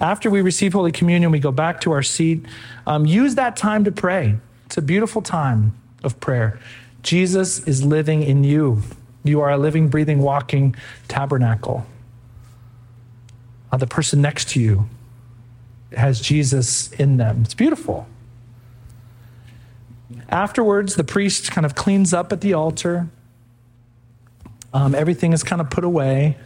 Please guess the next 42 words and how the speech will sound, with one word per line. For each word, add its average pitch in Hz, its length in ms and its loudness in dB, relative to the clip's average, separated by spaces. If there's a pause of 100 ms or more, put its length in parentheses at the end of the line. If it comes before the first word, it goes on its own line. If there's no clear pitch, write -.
(1000)
And 151 120 2
then 262 160 0
we 233 80 0
come 196 260 0
to 202 100 -2
the 175 80 -2
very 196 240 2
end. 117 460 0 (160)
And 175 80 0
the 180 40 2
very 277 160 0
end 330 180 2
is, 170 200 0
is 175 140 2
very 220 160 2
important. 156 720 -2 (360)
Um, 151 200 0
so 190 100 0
I 185 40 0
would 190 100 0
just 202 140 -2
encourage 208 360 0
you, 165 80 2
I 175 40 -2
don't, 185 220 -4
I 170 40 -4
don't 175 160 0
know 175 180 2
kind 190 140 -4
of 156 60 -2
the 147 80 -4
culture 190 440 -2
of 151 200 0
this 185 180 0
parish 190 500 -2
or, 147 220 0 (320)
or 151 60 -2
the 147 80 -2
parishes 165 500 -2
where 151 140 0
you're 143 100 0
from. 147 440 0